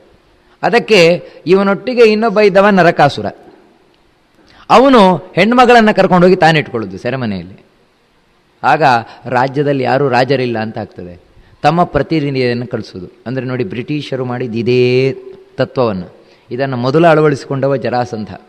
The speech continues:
ಆಗ ತಮ್ಮ ಪ್ರತಿನಿಧಿಯನ್ನ ಕಳಿಸಿ ಅನಾಯಾಸವಾಗಿ ಆ ರಾಜ್ಯವನ್ನ ತಮ್ಮೊಳಗೆ ಹಾಕೊಳ್ಳೋದು.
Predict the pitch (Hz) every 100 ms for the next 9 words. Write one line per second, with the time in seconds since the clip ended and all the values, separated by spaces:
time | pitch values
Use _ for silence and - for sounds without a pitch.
0 | _ _ _ _ _ _ _ - 165 220
1 | 208 180 202 233 226 196 196 233 240 226
2 | 214 196 180 185 190 175 139 - - 147
3 | 202 226 247 240 220 220 202 196 208 170
4 | 170 160 165 185 165 165 147 135 135 127
5 | 110 107 95 -